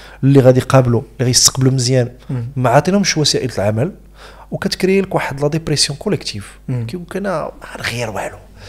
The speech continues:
Speaker 1: علاش انا نبقى نمرض راسي؟" وزيدون انا فرملي كنشد سبعة آلاف درهم ولا خمسة آلاف
Speaker 2: مم.
Speaker 1: درهم ولا هذا.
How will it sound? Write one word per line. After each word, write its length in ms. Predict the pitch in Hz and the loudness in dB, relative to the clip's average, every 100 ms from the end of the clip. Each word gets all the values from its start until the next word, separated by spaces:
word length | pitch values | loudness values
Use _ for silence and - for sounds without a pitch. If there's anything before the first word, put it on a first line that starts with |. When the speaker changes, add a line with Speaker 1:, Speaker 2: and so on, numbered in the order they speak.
| - | -20
Speaker 1:
علاش 220 | - - 160 | -8 -6 -4
انا 120 | 165 | -4
نبقى 460 | 160 - 147 143 - | -4 -6 -6 -6 -8
نمرض 260 | 135 127 120 | -6 -6 0
راسي؟" 400 | 123 110 147 139 - - - | 0 2 0 -2 -8 -20 -10
وزيدون 280 | 175 170 170 | -4 0 0
انا 200 | 151 156 | 2 0
فرملي 360 | - 135 139 139 | 2 0 0 0
كنشد 320 | 135 117 - | 0 -4 -2
سبعة 280 | - - 104 | -4 0 0
آلاف 160 | 104 - | -2 -4
درهم 340 | 92 98 110 | -4 -2 -2
ولا 120 | 110 | -4
خمسة 400 | 101 135 117 117 | -6 -4 -4 -2
آلاف 240 | 110 98 - | -4 -2 -2
Speaker 2:
مم. 60 | |
Speaker 1:
درهم 240 | 98 113 110 | 0 0 0
ولا 280 | 117 110 107 | 0 2 2
هذا. 300 | 110 117 | 2 0